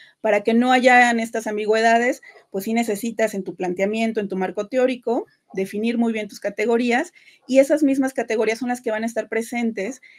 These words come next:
en esto que estructura tu, tu, tu proyecto de investigación, ¿no? En el objetivo, en las preguntas, en los objetivos específicos, ¿no? Entonces, em,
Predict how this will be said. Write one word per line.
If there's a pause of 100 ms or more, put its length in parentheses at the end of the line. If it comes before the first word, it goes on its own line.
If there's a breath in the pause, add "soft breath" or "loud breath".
(160 loud breath)
en
esto
que
estructura
tu,
tu,
tu
proyecto
de
investigación,
¿no?
En
el
objetivo,
en
las
preguntas,
en
los
objetivos
específicos,
¿no? (380 loud breath)
Entonces,
em,